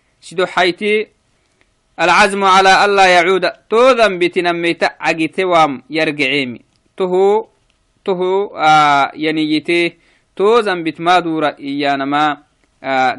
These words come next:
arxata dabisan fadinta. Saynu muklabnu muk. To sifare haytoho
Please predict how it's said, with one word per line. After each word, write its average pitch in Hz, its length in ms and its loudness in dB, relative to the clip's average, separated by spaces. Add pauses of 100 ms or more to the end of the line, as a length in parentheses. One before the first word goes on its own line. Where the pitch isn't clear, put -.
arxata 151 580 -4
dabisan 139 480 -4
fadinta. 135 480 -8
Saynu 359 340 -4
muklabnu 165 400 -4
muk. 113 160 -14 (1160)
To 240 320 4
sifare 233 440 0
haytoho 240 680 2